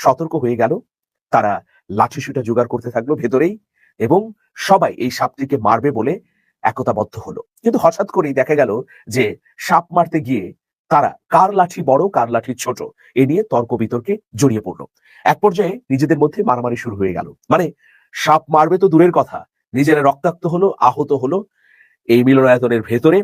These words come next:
ক্ষতবিক্ষত হতে হলো, অনেকে আবার মিলনায়তনের মধ্যে মারাও গেল, কারণ মিলনায়তনের বাইরে বের হওয়া যাচ্ছিল না। বাহিরে তো ভয়ঙ্কর সাপের অবস্থান, সাপ যদি আবার ছোবল দেয়। বাংলাদেশের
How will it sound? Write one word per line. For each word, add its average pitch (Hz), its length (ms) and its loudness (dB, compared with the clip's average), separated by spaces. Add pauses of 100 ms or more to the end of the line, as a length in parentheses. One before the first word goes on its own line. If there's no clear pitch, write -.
(240)
ক্ষতবিক্ষত 139 560 -2
হতে 131 320 0
হলো, 170 140 6 (400)
অনেকে 135 260 0 (120)
আবার 165 180 2 (580)
মিলনায়তনের 127 640 2
মধ্যে 120 200 -4 (120)
মারাও 151 240 4
গেল, 139 180 -2
কারণ 175 280 2
মিলনায়তনের 190 540 2
বাইরে 170 340 2
বের 165 140 0
হওয়া 160 160 4
যাচ্ছিল 156 260 -2 (100)
না। 165 40 4 (960)
বাহিরে 127 240 0
তো 127 80 0
ভয়ঙ্কর 113 360 -4 (300)
সাপের 110 280 -4 (140)
অবস্থান, 104 300 -8
সাপ 131 280 -2
যদি 131 140 0
আবার 117 180 0 (280)
ছোবল 135 340 0
দেয়। 76 140 -16 (500)
বাংলাদেশের 196 520 -2